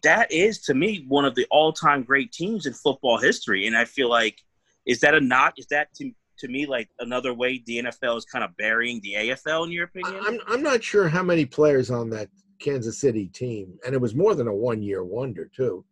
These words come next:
Speaker 2: How many
Speaker 1: Absolutely.
Speaker 2: players on that Kansas City team are in the Hall of Fame? But I know there are five, six, or seven of them, like Otis Taylor, who is not in the Hall of Fame,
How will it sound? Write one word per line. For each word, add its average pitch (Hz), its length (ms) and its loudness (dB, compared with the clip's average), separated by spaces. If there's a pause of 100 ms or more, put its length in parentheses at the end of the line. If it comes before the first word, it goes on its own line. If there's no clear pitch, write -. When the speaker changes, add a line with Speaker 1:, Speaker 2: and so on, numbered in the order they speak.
(280)
Speaker 2:
How 156 140 -2
many 131 80 6
Speaker 1:
Absolutely. 139 380 4
Speaker 2:
players 147 120 0
on 135 80 0
that 127 160 0
Kansas 131 400 -2
City 120 220 -2
team 131 240 -4
are 117 140 0
in 113 80 -4
the 104 100 -8
Hall 110 260 -6
of - 80 -18
Fame? 117 400 -6 (400)
But 135 140 2
I 135 100 4
know 151 300 8
there 127 240 6
are 117 120 -2
five, 127 360 -2
six, - 260 -8
or 107 60 -4
seven 120 400 -2
of 101 240 -8
them, 98 280 -16
like 113 200 -8 (140)
Otis 147 400 2
Taylor, 123 420 -4 (440)
who 151 140 6
is 123 140 4
not 151 340 2
in 117 100 0
the 101 120 -10
Hall 107 300 -6
of - 80 -12
Fame, 107 400 -8